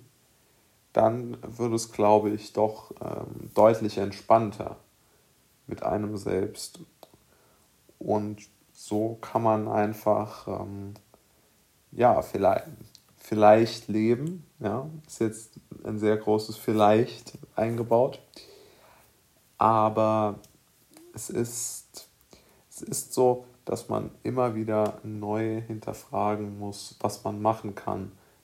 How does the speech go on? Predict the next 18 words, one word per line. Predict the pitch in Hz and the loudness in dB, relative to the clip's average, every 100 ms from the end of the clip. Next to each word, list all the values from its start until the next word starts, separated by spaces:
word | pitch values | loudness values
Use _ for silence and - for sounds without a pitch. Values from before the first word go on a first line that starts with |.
| _ | _
wie | 101 107 | -6 -4
man | 104 101 | -4 -4
denken | 98 101 104 - 101 | -4 -4 -6 -10 -12
kann, | - 98 98 101 _ _ _ _ _ | -10 -10 -10 -12 _ _ _ _ _
wie | 107 113 | -12 -8
man | 117 104 101 101 90 | -4 -2 -4 -8 -10
etwas, | 104 104 107 107 - - | -10 -8 -8 -8 -14 -10
äh, | - - - - | -10 -8 -10 -12
s-, | 101 - - | -12 -14 -10
sich | 107 - | -10 -10
überlegen | 110 104 101 104 101 98 | -6 -4 0 -2 -2 -8
kann | - 101 101 | -10 -10 -10
und, | 104 107 - - _ _ _ _ _ | -12 -14 -18 -20 _ _ _ _ _
und | 170 110 104 | -12 -12 -6
so, | - 104 107 107 - 104 101 | 0 4 4 4 0 -4 -8
äh, | 104 | -8
kommt | - 104 101 98 | -4 -4 -4 -6
es, | 95 - - | -6 -8 -16